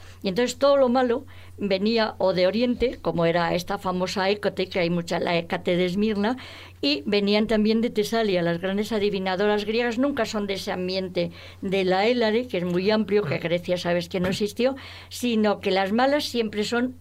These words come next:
Speaker 1: las extranjeras. Las,
Speaker 2: <laughs>
Speaker 1: claro, la
Speaker 2: El
Speaker 1: enemiga.
Speaker 2: otro, siempre es el otro, ¿no? El, el
Speaker 1: Efectivamente,
Speaker 2: coco, el
Speaker 1: no,
Speaker 2: arcángel.
Speaker 1: nosotros somos muy buenos
Speaker 2: <laughs> Claro.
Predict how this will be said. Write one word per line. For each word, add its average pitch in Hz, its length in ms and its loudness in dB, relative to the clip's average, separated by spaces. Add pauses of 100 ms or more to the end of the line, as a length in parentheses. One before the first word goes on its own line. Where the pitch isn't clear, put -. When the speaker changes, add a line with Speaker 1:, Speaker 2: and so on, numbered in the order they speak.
Speaker 1:
las 175 260 -4
extranjeras. 156 680 -8 (440)
Las, - 200 -2 (180)
Speaker 2:
<laughs> - 160 -16
Speaker 1:
claro, 320 280 2
la 196 120 4
Speaker 2:
El 180 80 2
Speaker 1:
enemiga. 220 320 4
Speaker 2:
otro, 110 120 0
siempre 160 240 -2
es 151 80 0
el 131 100 0
otro, 127 220 -2
¿no? 160 160 0
El, 233 60 4
el 226 80 2
Speaker 1:
Efectivamente, 233 720 2
Speaker 2:
coco, 226 100 4
el 208 60 4
Speaker 1:
no, 247 80 4
Speaker 2:
arcángel. 214 240 2
Speaker 1:
nosotros 214 300 0
somos 202 320 2
muy 220 160 4
buenos 320 340 2
Speaker 2:
<laughs> - 0 -
Claro. 117 180 -2